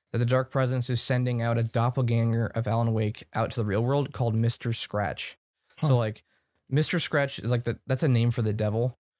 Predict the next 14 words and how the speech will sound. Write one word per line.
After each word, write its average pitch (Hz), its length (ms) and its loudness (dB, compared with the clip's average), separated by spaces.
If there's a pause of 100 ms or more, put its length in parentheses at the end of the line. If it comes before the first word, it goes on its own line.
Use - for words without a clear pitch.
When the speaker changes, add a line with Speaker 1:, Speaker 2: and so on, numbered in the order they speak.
(220)
Speaker 1:
um, 107 320 0
Old 113 180 -2
Scratch 113 400 0
or 120 60 2
whatever. 123 340 0 (220)
But 123 80 4
also 139 340 2
it 123 60 2
means, 120 280 0
like, 113 140 -2
he 123 140 0
scratches 123 560 0
out 123 280 0
Alan's 117 520 0